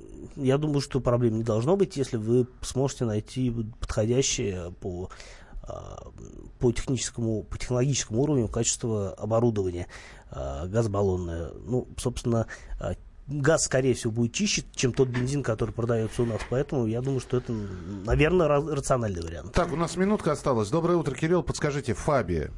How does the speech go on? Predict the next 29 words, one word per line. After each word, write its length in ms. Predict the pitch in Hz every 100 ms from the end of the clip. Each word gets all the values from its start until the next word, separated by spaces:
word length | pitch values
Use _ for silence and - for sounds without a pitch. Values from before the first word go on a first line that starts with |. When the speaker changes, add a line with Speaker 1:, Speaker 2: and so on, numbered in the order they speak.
| -
Speaker 2:
недавно 480 | 104 120 165 190 131
заметил, 420 | 127 156 170 123
что 400 | - 113 107 104
в 60 |
холодное 440 | - 117 143 120 113
время 220 | 139 175
на 140 | 117
скорости 460 | 110 - 143 - -
падает 360 | - 117 127 123
температура. 640 | 120 110 117 113 95 82 -
Что 240 | - 143
надо 180 | 147 117
менять 320 | 127 139 123
или 160 | 113 101
ре-, 320 | 107 110 107
ремонтировать? 580 | 107 110 104 92 76 78
Это 280 | - 92
вопрос 560 | 87 95 107 98 - -
из 180 | 90 85
Ростова-на-Дону. 800 | 92 - 95 85 87 87 82 71 -
Speaker 1:
Ну, 400 | - 127 151 151
скорее 280 | 135 139 135
всего, 140 | 123 123
термостат 560 | 117 113 - 170 - - - - - -
или 100 | 120
что-то 240 | - 123
в 40 |
этом 180 | 117 107
духе. 180 | 113